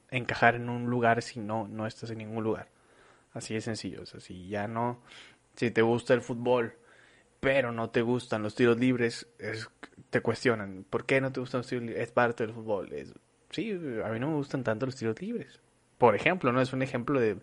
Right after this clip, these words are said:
de varios temas, ¿no? Que po-, que podrían llegar a, a, a pasar de repente, ¿no? Pero en este caso, te digo, vengo vestido ad hoc al tema. Y el tema de hoy,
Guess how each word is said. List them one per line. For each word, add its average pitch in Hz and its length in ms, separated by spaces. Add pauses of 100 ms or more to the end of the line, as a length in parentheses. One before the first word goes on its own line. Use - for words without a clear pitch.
(420)
de 104 160
varios 117 360
temas, 143 400
¿no? 110 160
Que - 100
po-, - 280
que 113 140
podrían 101 360
llegar 107 260
a, 107 100
a, - 280
a - 220
pasar 117 340
de 117 100
repente, 131 500
¿no? 107 140 (1700)
Pero 113 580
en 117 100
este 117 200
caso, 135 240
te 131 100
digo, 120 140
vengo 123 460
vestido 117 460 (120)
ad - 160
hoc - 340 (680)
al 117 120
tema. 107 300 (720)
Y 110 60
el - 80
tema 110 200
de 107 60
hoy, 107 180